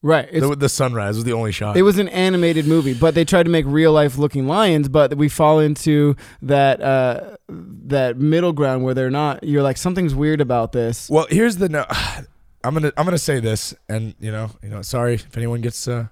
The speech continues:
Speaker 2: offended, but you know what? I don't really, whatever. It's our podcast, so I don't care. Um, but the remake of The Lion King was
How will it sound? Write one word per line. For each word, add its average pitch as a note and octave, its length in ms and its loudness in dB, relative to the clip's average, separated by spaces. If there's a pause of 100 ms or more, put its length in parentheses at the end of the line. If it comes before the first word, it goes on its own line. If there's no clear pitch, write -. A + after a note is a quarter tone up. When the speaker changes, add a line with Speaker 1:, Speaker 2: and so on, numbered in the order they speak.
Speaker 2:
offended, G2+ 540 -8 (160)
but - 120 -16
you G2 60 -10
know G#2 100 -8
what? A2 200 -8
I - 20 -12
don't G2 100 -12
really, D2+ 220 -14 (200)
whatever. - 280 -16
It's - 160 -20
our F#2+ 200 -10
podcast, G#2+ 380 -14
so - 100 -14
I - 20 -12
don't G#2 100 -14
care. - 240 -16 (100)
Um, A#2 320 -4
but D3 300 0 (1040)
the C3+ 160 -2
remake A3 440 2
of F#3 100 -4
The D3+ 80 0
Lion C3 300 0
King G2+ 300 -12 (1300)
was A#2 680 -2